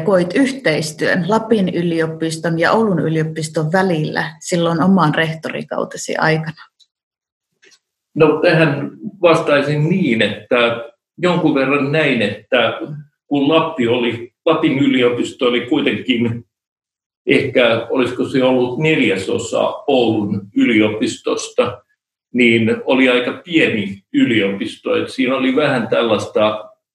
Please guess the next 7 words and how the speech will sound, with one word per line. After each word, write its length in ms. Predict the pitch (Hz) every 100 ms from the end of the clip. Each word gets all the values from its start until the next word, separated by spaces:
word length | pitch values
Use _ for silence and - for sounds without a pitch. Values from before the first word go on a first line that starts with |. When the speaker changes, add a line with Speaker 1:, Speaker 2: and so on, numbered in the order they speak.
| -
Speaker 2:
alkuvaiheessa 1040 | 151 139 131 104 101 101 101 110 101 - 107
niin 400 | 120 113 107 -
kuin 360 | 113 107 107 107 _ _ _ _ -
Daavid 400 | 147 127 110 98
ja 80 | 113 -
Koljat 560 | 160 143 110 95 95 - - _ _ _ -
tyyppistä 840 | 113 104 - 110 107 - 101